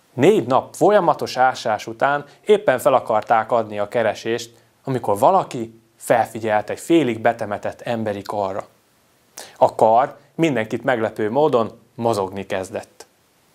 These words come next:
A mentő alakulat elszánt ásásba kezdett. Majdnem négy órába telt, amíg a romok alól kiszabadítottak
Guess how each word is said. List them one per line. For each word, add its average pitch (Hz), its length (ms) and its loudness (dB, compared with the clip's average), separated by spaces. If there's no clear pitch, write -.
A - 80 -8
mentő 151 400 2
alakulat 127 640 0
elszánt 107 540 -2
ásásba 101 540 -4
kezdett. - 600 -10
Majdnem 165 520 2
négy 170 380 0
órába 123 480 2
telt, 131 320 2
amíg 117 240 -4
a 113 80 2
romok 131 340 2
alól 127 440 2
kiszabadítottak 120 1120 0